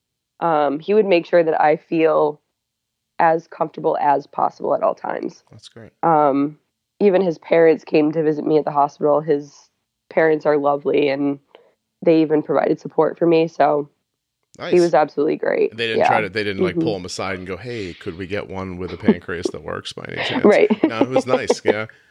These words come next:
Speaker 2: I've, uh, I've heard stories before of, um, there have been people on here who, uh, who know that their partner's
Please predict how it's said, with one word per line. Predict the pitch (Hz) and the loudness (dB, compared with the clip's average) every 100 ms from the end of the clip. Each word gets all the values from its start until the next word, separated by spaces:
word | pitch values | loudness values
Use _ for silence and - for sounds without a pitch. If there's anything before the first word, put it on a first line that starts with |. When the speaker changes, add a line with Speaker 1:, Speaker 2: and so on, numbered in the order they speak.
| _ | _
Speaker 2:
I've, | 113 113 | -6 0
uh, | 110 101 92 | 0 0 -2
I've | - 117 | -4 2
heard | 123 | 0
stories | 117 120 113 101 | 2 0 2 0
before | 101 113 107 | -2 2 2
of, | 90 87 82 - | 2 -2 -12 -6
um, | 98 85 82 85 _ _ - | -4 -4 -6 -10 _ _ 0
there | 104 | 0
have | 90 | 2
been | 95 | 0
people | 98 90 | 2 0
on | 95 92 | 2 0
here | 92 90 82 | 2 2 2
who, | 90 87 85 - - _ _ _ _ _ | 2 0 0 -4 -10 _ _ _ _ _
uh, | 92 85 78 | -6 -4 -4
who | 90 110 | 0 0
know | 92 92 90 | 4 4 2
that | 87 - | 0 2
their | 82 85 | 2 0
partner's | - 95 90 71 87 82 80 - | -2 0 0 0 -2 -2 -2 -6